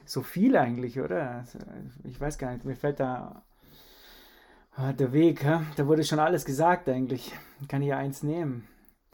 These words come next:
Ja, kommt drauf an, kommt drauf an, was gerade wichtig ist. Ja, ich glaube, in bestimmten Zeiten ist Bitcoin halt Freiheit oder die Möglichkeit, irgendwas zu tun, in anderen ist was anderes.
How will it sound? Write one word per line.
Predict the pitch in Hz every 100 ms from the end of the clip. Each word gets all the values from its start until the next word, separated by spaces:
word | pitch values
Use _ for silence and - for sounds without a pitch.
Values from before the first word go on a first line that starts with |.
| _ _ _ -
Ja, | 143 175 -
kommt | 175 185
drauf | 156 180
an, | 196 165 -
kommt | 160
drauf | 156 160
an, | 160
was | 160 -
gerade | 160 151 143
wichtig | 180 - 139
ist. | 135 - _
Ja, | 143 139 151 - -
ich | 139
glaube, | - 139 143
in | 139 139 135
bestimmten | 139 143 143 143
Zeiten | 139 143 147
ist | 135
Bitcoin | - 147 143 143
halt | 135
Freiheit | 135 143 160 170 170 170
oder | 139 135 131 _ - _ -
die |
Möglichkeit, | 139 147 143 139 151
irgendwas | 151 143 143
zu | -
tun, | 135 170 185
in | 143
anderen | 143 160 147 147
ist | 147 -
was | 143 151
anderes. | 160 135 120 -